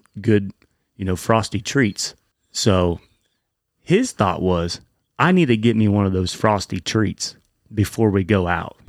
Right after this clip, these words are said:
You're talking about how good these cyclones are. I need to get one of those before we head out to the woods." I said, "Okay,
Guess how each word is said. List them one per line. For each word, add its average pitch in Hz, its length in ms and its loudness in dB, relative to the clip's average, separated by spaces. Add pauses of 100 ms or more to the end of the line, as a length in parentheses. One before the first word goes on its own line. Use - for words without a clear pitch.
(160)
You're 143 140 4
talking 151 340 2
about 110 200 4
how 107 140 4
good 104 260 0
these 98 160 -2
cyclones 95 680 0
are. 87 360 0
I 127 100 2
need 151 140 4
to 117 80 2
get 113 260 0
one 113 140 0
of 95 100 0
those 87 260 0
before 101 300 -2
we 92 120 -2
head 92 180 -2
out 90 200 -4
to 98 100 -2
the 90 80 -2
woods." 90 420 2 (560)
I 214 120 2
said, 185 220 2
"Okay, 113 380 2